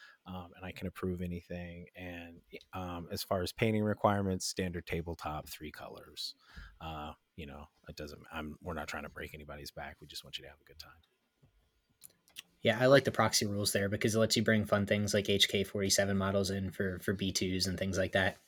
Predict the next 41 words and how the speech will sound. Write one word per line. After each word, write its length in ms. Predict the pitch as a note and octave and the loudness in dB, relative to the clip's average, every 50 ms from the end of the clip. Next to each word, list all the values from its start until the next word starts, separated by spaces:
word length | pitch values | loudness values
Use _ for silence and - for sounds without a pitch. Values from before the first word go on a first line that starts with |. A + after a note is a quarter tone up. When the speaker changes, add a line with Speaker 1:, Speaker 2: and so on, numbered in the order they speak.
| _ _ - | _ _ -2
Speaker 2:
You 80 | A#2+ | 0
just 80 | A#2 - | 4 4
get 60 | A#2+ | 6
a 40 | G#2+ | 6
little 100 | G2 F#2 | 6 4
bit 80 | G#2 | 4
of 100 | G#2+ G2 | 2 4
variety 360 | F#2+ G2 F#2+ F#2+ F#2+ F#2+ F#2 F#2 | 4 6 6 6 6 4 4 0
in 80 | F#2 | -2
the 60 | F2+ | -2
droids. 480 | F2 - F#2 F#2 F2+ F2 F2 - - - - _ _ _ _ _ - | -2 -2 -2 -2 -2 0 0 0 -2 -2 -6 _ _ _ _ _ 6
Speaker 1:
We 140 | A#2+ B2+ F3 | 10 10 12
have 120 | G#3+ A#3 | 12 12
a 120 | G#3+ E3 | 10 8
guy 420 | B2 G2 A2 A2 A#2 B2 B2+ C3+ B2+ | 8 6 4 4 4 4 2 2 2
who's 260 | G2 A#2 B2 G#2+ G#2 | 2 0 -2 -2 -2
local 340 | G#2 G#2 G#2+ A2+ - C3+ A#2 | 0 0 0 0 2 0 0
here 260 | F#2+ G#2 G#2 G2+ F#2 | 0 0 -2 -2 -2
who 160 | D#2+ - G2+ | -2 -4 -4
has 440 | F2 - G#2 F#2+ G2 G2 F#2+ - - - | -4 -4 -4 -4 -4 -6 -6 -8 -8 -8
a 100 | G2+ F#2+ | -8 -8
full, 880 | - - - - G#2 G2+ G2+ G2+ G2 G2 G2 G2 G2 G2 F#2 - - - _ - | -10 -10 -10 -6 -4 -4 -2 -2 -2 0 0 -2 -2 -4 -6 -10 -14 -20 _ -10
um, 460 | G2+ F#2 F2+ F2 F2 E2+ E2+ E2 D#2+ - - | -8 -6 -4 -4 -4 -6 -6 -8 -10 -8 -4
Old 240 | F#2+ F#2+ F#2+ F2+ | -4 -2 -2 -2
Republic 520 | F#2 F2+ - - G2+ E2+ F2 F2+ E2+ - - | -4 -6 -4 -4 -4 -4 -4 -6 -6 -8 -8
army 500 | C#2+ D#2 E2+ E2 D#2 - - - - - _ _ _ _ _ _ _ _ | -10 -10 -10 -12 -14 -16 -16 -18 -20 -20 _ _ _ _ _ _ _ _
that 100 | F#2+ F#2 | -6 -4
he 60 | F2+ | -4
runs 320 | F2 E2+ F2 F2 E2+ E2 | -4 -6 -6 -6 -6 -8
his 140 | E2+ F#2 F2+ | -10 -10 -10
empire. 600 | - E2 F2 F2 E2 E2+ B1+ A#1 C2 B1+ C2 - G#2 | -10 -8 -8 -8 -8 -8 -8 -10 -10 -12 -14 -12 -10
He 100 | G2+ F2+ | -10 -10
did 220 | E2 - E2+ E2 | -10 -10 -10 -8
all 260 | D2+ D2+ D#2+ D#2+ D#2+ D#2+ | -8 -6 -6 -6 -6 -6
Sith, 720 | - - - - E2 E2 D#2+ - - - - - - - _ _ - | -6 -8 -6 -6 -8 -8 -10 -12 -14 -16 -16 -18 -18 -20 _ _ -8
Old 220 | F2 E2+ E2+ E2+ F2 | -6 -6 -6 -6 -8
Republic 480 | E2+ - F#2 E2+ D#2 D#2+ D#2+ D2+ - | -10 -8 -8 -8 -8 -8 -8 -10 -10
stuff. 480 | - - - - - - - - - _ _ _ _ _ _ _ _ _ _ _ | -10 -12 -10 -12 -12 -12 -14 -16 -20 _ _ _ _ _ _ _ _ _ _ _
It's 200 | - D3 E3 - | -2 0 0 0
pretty 240 | - D#4+ D#4 D4 B3 | 2 2 2 2 2
sweet. 460 | - - C#3+ C#3 C3+ A2 F#2 E2 - | 0 0 -2 -4 -4 -4 -6 -8 -10